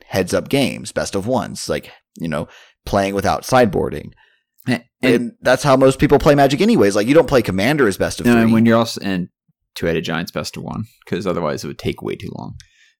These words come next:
Speaker 2: Uh,
Speaker 1: Exactly.
Speaker 2: but also goldfishing against yourself. You're, you,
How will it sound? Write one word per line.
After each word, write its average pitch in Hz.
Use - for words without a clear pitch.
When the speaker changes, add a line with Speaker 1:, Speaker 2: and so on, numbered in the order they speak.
Speaker 2:
Uh, 87
Speaker 1:
Exactly. 110
Speaker 2:
but 107
also 104
goldfishing 90
against 87
yourself. 76
You're, 98
you, 92